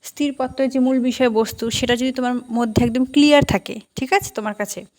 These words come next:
তাহলে যে কোনো প্রশ্ন উত্তর, আহ, তোমরা অনায়াসে করতে পারবে। তাহলে আবার আলাদা আলাদা করে কিন্তু প্রশ্ন,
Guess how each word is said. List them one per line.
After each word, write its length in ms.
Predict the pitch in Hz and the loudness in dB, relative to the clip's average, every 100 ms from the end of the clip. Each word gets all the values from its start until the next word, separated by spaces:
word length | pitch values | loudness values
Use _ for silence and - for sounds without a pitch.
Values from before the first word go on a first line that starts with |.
| - - - _ | -20 -20 -20 _
তাহলে 180 | 330 302 | -4 -2
যে 120 | 311 | 0
কোনো 160 | 330 320 | 0 -2
প্রশ্ন 260 | 302 302 | -2 -2
উত্তর, 200 | 302 302 | 0 4
আহ, 320 | 262 226 220 | 2 2 -2
তোমরা 220 | 214 262 262 | -4 -4 -4
অনায়াসে 280 | 254 262 | -4 -8
করতে 240 | 285 285 320 | -10 -10 -6
পারবে। 380 | 320 277 220 247 | -2 -2 -4 -8
তাহলে 260 | 233 220 | -8 -6
আবার 140 | 220 214 | -6 -6
আলাদা 360 | 220 220 240 | -6 -4 -4
আলাদা 240 | 262 254 254 | -4 -4 -4
করে 160 | 240 | -6
কিন্তু 240 | - 233 233 | -6 -8 -6
প্রশ্ন, 680 | 233 233 - 226 220 220 | -4 -4 -4 -4 -4 -8